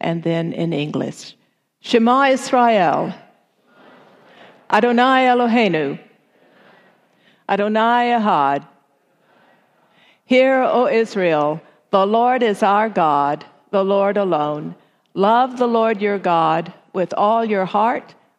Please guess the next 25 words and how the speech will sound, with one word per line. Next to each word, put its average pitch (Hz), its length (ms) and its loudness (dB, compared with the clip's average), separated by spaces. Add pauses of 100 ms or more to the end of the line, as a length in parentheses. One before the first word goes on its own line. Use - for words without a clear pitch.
with 165 240 -4
all 202 260 0
your 180 220 -2
soul, 226 680 -2 (200)
with 165 280 -4
all 226 280 0
your 175 200 -2
strength, 233 560 -4 (400)
and 170 360 -2
love 202 340 0
your 208 220 -2
neighbor 165 580 -2 (180)
as 160 320 -4
yourself. 143 720 -8 (840)
Our 185 140 0
scripture 240 480 -4
reading 214 340 0
this 202 200 -4
morning 208 360 -2
comes 220 420 -2
to 202 180 -2
us 208 240 -2
from 180 160 -6
John's 208 400 -2
Gospel. 220 640 -4